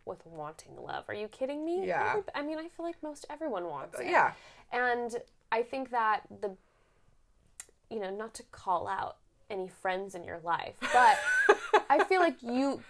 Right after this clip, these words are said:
Speaker 1: we, you can tell the difference between that friend in your life who would, is wanting to have a partner, who goes on dates, who enjoys dating people,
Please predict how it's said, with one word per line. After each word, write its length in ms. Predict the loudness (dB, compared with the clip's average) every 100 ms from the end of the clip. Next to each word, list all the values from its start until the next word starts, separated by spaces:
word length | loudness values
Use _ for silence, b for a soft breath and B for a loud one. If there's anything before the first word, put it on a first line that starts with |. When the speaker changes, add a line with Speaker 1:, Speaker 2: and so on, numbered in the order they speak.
| -4
Speaker 1:
we, 260 | 0 2 2
you 140 | 2
can 200 | 2 0
tell 240 | 0 0
the 80 | 0
difference 480 | 2 0 0 -4 -6
between 260 | -10 -6 -2
that 160 | -2 0
friend 220 | 0 0
in 120 | 0
your 120 | 0
life 400 | 6 8 8 4 -6 b -4
who 500 | 2 4 4 2 -2 -10 _ _
would, 200 | 0 0 -2
is 260 | -4 -4 -6 -20 -16
wanting 480 | -4 0 0 0 -4
to 100 | -2
have 200 | 0 0
a 60 |
partner, 520 | -2 -4 -2 -4 -6 -8 b
who 80 | -4
goes 280 | 2 4 4
on 220 | 0 -2
dates, 540 | 0 0 0 -6 -14 -14 -8
who 120 | -6
enjoys 480 | -4 -2 2 2 0
dating 360 | -4 -4 -6
people, 560 | -10 -10 -4 -2 -2